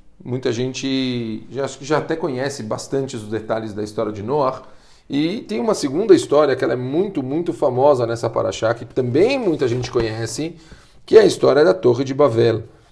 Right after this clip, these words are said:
Migdal Babel. E eu acho que a gente tem, me meto algumas coisinhas bem, bem loucas e interessantes pra gente discutir. Tem um Midrash nessa Parashá,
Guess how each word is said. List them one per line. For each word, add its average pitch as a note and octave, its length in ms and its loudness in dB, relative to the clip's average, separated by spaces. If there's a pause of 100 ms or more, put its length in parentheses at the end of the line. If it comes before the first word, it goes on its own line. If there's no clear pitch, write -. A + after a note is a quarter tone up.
(140)
Migdal C3+ 460 8
Babel. A2+ 480 6 (680)
E B2 1000 -4 (500)
eu C#3 160 4
acho F#3+ 220 6
que D#3 460 -6
a A#2 80 -2
gente C3 260 -6
tem, D3 380 -6 (240)
me B2+ 220 -4
meto C#3+ 200 -2
algumas C3 300 -2
coisinhas A#2+ 400 -2
bem, C3 380 -4
bem B2+ 420 -4 (100)
loucas A2+ 520 0
e G#2+ 100 0
interessantes A2+ 540 -4
pra A2+ 100 -6
gente A2+ 240 -6
discutir. - 540 -10 (800)
Tem F3+ 140 8
um B3+ 40 2
Midrash D3 680 4 (500)
nessa A#2+ 320 2
Parashá, A#2+ 760 2